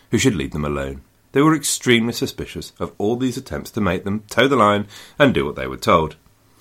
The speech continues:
So they needed constant and exhausting attention. Going back to that point about the importance of communications,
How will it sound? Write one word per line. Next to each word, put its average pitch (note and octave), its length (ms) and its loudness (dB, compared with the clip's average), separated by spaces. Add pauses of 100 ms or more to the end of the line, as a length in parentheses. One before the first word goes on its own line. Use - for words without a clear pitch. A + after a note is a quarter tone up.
(260)
So - 160 2
they G3 100 10
needed C#3+ 320 6
constant - 540 0
and F2+ 80 -2
exhausting D2+ 560 -6
attention. - 540 -6 (1800)
Going E3+ 180 8
back B2 140 6
to - 60 -12
that E2+ 180 2
point A#2+ 200 2
about F2 200 0
the F2+ 40 -2
importance E2+ 440 -2
of F2+ 80 -8
communications, F2+ 760 0